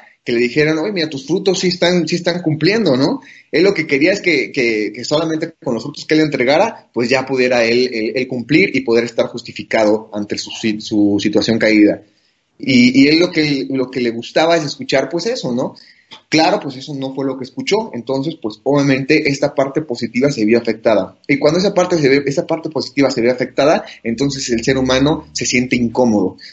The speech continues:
Se siente incómodo porque no está siendo el centro del, de, de la atención, no está siendo el centro del universo.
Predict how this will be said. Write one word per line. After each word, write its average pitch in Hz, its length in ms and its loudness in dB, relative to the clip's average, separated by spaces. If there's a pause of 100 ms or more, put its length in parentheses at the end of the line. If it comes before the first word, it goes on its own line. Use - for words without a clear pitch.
Se 117 60 -6
siente 151 240 2
incómodo 156 480 4
porque 123 280 -4
no 131 160 2
está 143 540 -2
siendo 143 680 0
el 117 160 -2
centro 143 420 0
del, 107 360 4
de, 107 240 0
de 110 100 0
la 104 100 2
atención, 117 380 -2
no 175 60 -2
está 151 160 -2
siendo 156 220 0
el 143 60 -2
centro 135 280 -4
del 107 160 2
universo. 101 480 0